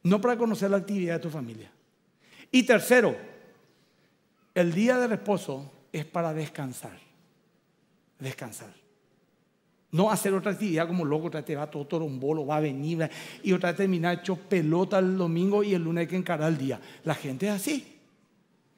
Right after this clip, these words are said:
Escúchame bien. Es un día de paz, es un día de enfoque en Dios, es un día de familia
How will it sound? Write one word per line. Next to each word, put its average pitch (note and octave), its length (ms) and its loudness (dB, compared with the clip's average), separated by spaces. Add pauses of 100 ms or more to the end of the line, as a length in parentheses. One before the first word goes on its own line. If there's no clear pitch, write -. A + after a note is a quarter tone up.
(200)
Escúchame D4+ 520 4
bien. F3+ 400 2 (1160)
Es F3 160 -2
un E3 120 2
día D3+ 160 8
de F#3+ 80 8
paz, D4 320 6 (1300)
es E3 160 -4
un F3 120 0
día G3+ 200 8
de G3+ 80 2
enfoque C#4 480 8
en A#3 100 8
Dios, A#3 420 4 (1400)
es F3+ 140 -2
un F#3+ 160 2
día G3 240 6
de G3 160 2
familia C4+ 840 6